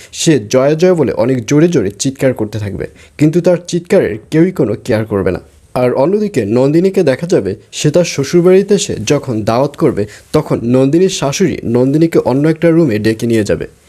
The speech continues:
এবং সেখানে ডেকে নিয়ে তার হাতে হাতের বালা দিবে এবং বলবে, "তুমি এই বাড়িতে আসা অবধি সবসময় তো তুমি অপমানের পাত্র হয়েছ, তোমাকে তো কখনোই কোনো সম্মান করতে পারিনি, আর এর জন্যই এই আমার পক্ষ থেকে এই উপহারটা তুমি গ্রহণ করো।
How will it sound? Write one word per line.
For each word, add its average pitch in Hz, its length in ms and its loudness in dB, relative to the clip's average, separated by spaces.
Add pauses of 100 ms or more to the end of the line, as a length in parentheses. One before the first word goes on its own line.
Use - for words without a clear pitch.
(160)
এবং 123 220 2
সেখানে 147 400 0
ডেকে 135 260 0
নিয়ে 139 220 2 (280)
তার 135 200 0
হাতে 185 300 -4 (160)
হাতের 120 340 -2
বালা 117 280 0
দিবে 107 240 -6 (240)
এবং 156 260 2
বলবে, 170 280 0 (280)
"তুমি 165 160 4
এই 160 160 2
বাড়িতে 180 380 0
আসা 127 260 -4
অবধি 165 280 -4
সবসময় 175 540 0
তো 185 120 -4
তুমি 151 280 0
অপমানের 117 560 0
পাত্র 110 260 -4
হয়েছ, 120 300 -6 (400)
তোমাকে 170 320 2
তো 160 240 -4
কখনোই 180 400 0
কোনো 120 240 -2
সম্মান 123 380 -2
করতে 123 240 -4
পারিনি, 98 280 0 (320)
আর 110 140 -2
এর 139 180 -2
জন্যই 175 360 2 (260)
এই 131 280 0
আমার 135 300 0 (180)
পক্ষ 156 240 -4
থেকে 165 240 0
এই 120 140 2
উপহারটা 160 520 0
তুমি 120 260 -2 (220)
গ্রহণ 123 320 -2
করো। 104 280 0